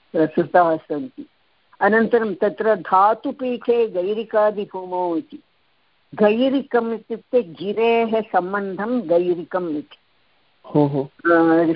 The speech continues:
Speaker 1: स-, त-, तद्धितान्तपदं। गिरेः सम्बद्धम् अथवा गिरेः अय-, इदम् अयं किमपि भवतु, तत्र विशेषणरीत्या गैरिकं भवतु। अत्र धातुः इति पुल्लिङ्गपदम्। अतः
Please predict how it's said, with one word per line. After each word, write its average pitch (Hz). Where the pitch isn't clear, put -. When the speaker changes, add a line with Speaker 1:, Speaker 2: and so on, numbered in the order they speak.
Speaker 1:
स-, -
त-, 180
तद्धितान्तपदं। 208
गिरेः 214
सम्बद्धम् 190
अथवा 170
गिरेः 170
अय-, 156
इदम् 196
अयं 185
किमपि 185
भवतु, 147
तत्र 170
विशेषणरीत्या 185
गैरिकं 180
भवतु। 147
अत्र 202
धातुः 196
इति 214
पुल्लिङ्गपदम्। 160
अतः 202